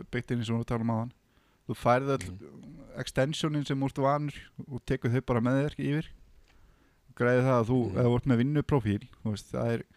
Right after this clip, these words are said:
Speaker 1: það sé nánast öll fyrirtæki á Íslandi að einhverju viti að nota Office þrjú sextíu og fimm og þá geturðu loggað þeim með þrjú sextíu og fimm akkántinum og, og þeir eru bara með sér browser, sem sagt, prófíl fyrir það. Þar græður rosalega
Speaker 2: Mhm.
Speaker 1: mikið.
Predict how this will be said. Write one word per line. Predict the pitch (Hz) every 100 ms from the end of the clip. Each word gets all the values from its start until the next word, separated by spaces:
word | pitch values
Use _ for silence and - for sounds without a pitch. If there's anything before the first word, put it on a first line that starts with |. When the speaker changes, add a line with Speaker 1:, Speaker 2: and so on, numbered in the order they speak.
| - _ _ _ -
Speaker 1:
það | 110
sé | 110
nánast | 107 117 123 117
öll | 120 - - _ _ _ _ _ -
fyrirtæki | 127 117 120 120
á |
Íslandi | 123 127 113 110
að | 107
einhverju | 113 117
viti | 113 -
að | 110
nota | 110 113 113 107 - - _ _ -
Office | - 123
þrjú | 110
sextíu | 104
og | 107
fimm | 107
og | 104
þá | 107
geturðu | - 113 113 110 - _ _ _
loggað | 117 117 - 113
þeim | 113
með | 117
þrjú | 117 117
sextíu | 123 123
og |
fimm | 123 120
akkántinum | - 117 113 107 107
og, | 110 - _ _ _ _ _
og | -
þeir | 107
eru | 110
bara | 110 107
með | 110 107 101 _ _ _ _ _ _
sér | - - 110 110 - - - -
browser, | 117 120 - 110 - - 120
sem | 117
sagt, | - -
prófíl | 123 123 - 110
fyrir | 117 104
það. | 110 151 - - - -
Þar | 117 120 -
græður | 127 131 127
rosalega | 131 135
Speaker 2:
Mhm. | 127
Speaker 1:
mikið. | 107